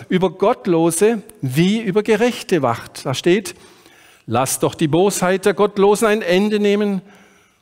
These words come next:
und befestige den Gerechten." Und jetzt kommt's, "Es prüft ja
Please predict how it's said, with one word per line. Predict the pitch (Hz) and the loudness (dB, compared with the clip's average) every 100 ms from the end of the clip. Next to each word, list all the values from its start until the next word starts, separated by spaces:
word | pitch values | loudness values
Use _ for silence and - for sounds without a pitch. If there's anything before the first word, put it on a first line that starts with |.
| _ | _
und | 120 117 | -8 -4
befestige | 110 - 147 - 156 147 | -4 -2 -2 0 -2 -2
den | 151 156 | 0 -2
Gerechten." | 160 139 131 - - 117 113 | -2 -2 -2 -4 -12 -10 -4
Und | 135 | -2
jetzt | 156 - | -2 -2
kommt's, | 143 175 - - - - - | -4 -4 -8 -18 -20 -12 -4
"Es | 135 - - | -2 -2 -4
prüft | 110 151 233 - - - 196 | -2 0 0 -4 -12 -6 -2
ja | 180 180 | -2 -2